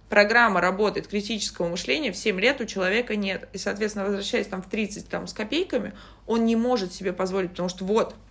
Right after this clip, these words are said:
для эволюции это равно ты умрёшь. Ты вот как только разбогатеешь, ну, сразу что-то произойдёт, тебя либо посадят, либо убьют. Всё, жертвуем малым ради большего.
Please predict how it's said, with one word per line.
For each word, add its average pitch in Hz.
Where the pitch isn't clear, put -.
для 185
эволюции 233
это 185
равно 220
ты 202
умрёшь. 220
Ты 220
вот 202
как -
только 214
разбогатеешь, 220
ну, 214
сразу 220
что-то 180
произойдёт, 180
тебя 196
либо 196
посадят, 262
либо 226
убьют. 180
Всё, -
жертвуем 190
малым 156
ради 180
большего. 170